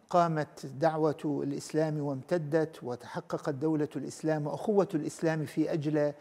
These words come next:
معانيها. فهذا، آه، هذه البيعة، آه، التي تحققت يعني في حقيقتها هي البيعة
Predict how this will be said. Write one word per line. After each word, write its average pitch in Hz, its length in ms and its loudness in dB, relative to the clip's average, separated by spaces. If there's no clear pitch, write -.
معانيها. 127 640 -2
فهذا، 180 1800 4
آه، 139 540 0
هذه 185 420 6
البيعة، 151 540 0
آه، 131 520 -2
التي 147 680 0
تحققت - 960 0
يعني 139 240 0
في 165 180 0
حقيقتها 175 960 0
هي 165 560 6
البيعة 175 800 4